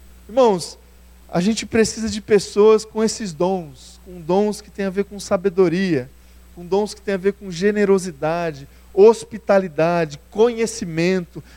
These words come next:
misericórdia, organização, administração. Eu oro, oro pra que o Espírito Santo derrame esses dons no nosso meio.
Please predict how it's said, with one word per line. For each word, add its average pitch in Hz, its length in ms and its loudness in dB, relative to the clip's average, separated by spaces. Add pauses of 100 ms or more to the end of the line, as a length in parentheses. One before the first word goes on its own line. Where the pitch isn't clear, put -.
misericórdia, 185 1120 0
organização, 208 1080 0 (200)
administração. 220 1200 -2 (760)
Eu 214 160 6
oro, 220 520 6 (800)
oro 220 460 6
pra 190 260 0
que 220 140 -12
o 214 40 -4
Espírito 214 520 -8
Santo 208 400 -4 (100)
derrame 196 680 2 (460)
esses 202 320 -4
dons 208 440 2
no 214 40 -10
nosso 214 300 -8
meio. 202 340 -6